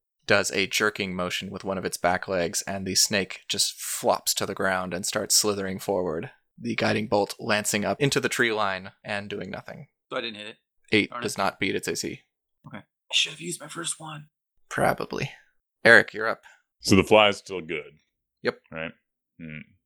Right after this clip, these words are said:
Speaker 3: Wait, so does guiding bolt, that, you're saying that makes, is it, like, only for, like, range attacks that it improves? How
Speaker 1: It's
Speaker 3: much is it?
Speaker 1: what it does is if he hits, basically there's, like, guiding light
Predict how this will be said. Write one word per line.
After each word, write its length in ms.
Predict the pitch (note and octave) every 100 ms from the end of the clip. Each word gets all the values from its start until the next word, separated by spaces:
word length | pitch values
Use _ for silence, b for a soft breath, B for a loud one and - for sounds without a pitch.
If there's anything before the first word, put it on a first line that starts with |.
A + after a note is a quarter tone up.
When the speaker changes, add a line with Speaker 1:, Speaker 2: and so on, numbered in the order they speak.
| _ _ _
Speaker 3:
Wait, 120 | G2+ F#2+
so 80 |
does 120 | G2+ F2
guiding 340 | G2 G2 G2
bolt, 200 | F#2+ F#2+
that, 140 | F#2 - _
you're 120 | F#2+
saying 220 | E2+ F#2
that 180 | E2+ F2
makes, 460 | F2 E2+ - - - -
is 160 | E2+
it, 100 | E2+
like, 120 | F2 D#2
only 220 | D#2+ D#2+
for, 260 | D#2 D2 C#2+
like, 140 | D2 - _
range 300 | E2 D#2+ F2
attacks 340 | F#2 G#2 - -
that 100 | F#2+
it 60 |
improves? 720 | F#2+ F#2 G2 G2 F#2+ - - - _ _ _ _
How 80 | C3
Speaker 1:
It's 180 | F2 E2+
Speaker 3:
much 80 | F#2
is 60 |
it? 120 | F#2+ F#2 _
Speaker 1:
what 260 | C#3+ C3+ -
it 120 | C#3
does 260 | D3 D3 -
is 140 | G2+ -
if 160 | B2+
he 160 | - B2
hits, 640 | - B2 - - - - _ _
basically 580 | A2+ A2 - G2 G#2+ F#2
there's, 420 | E2+ F#2 F2+ -
like, 280 | F2 D#2+ - - _ _
guiding 480 | G2 F#2+ G2 G2+ G2
light 460 | F#2 F2+ A2+ -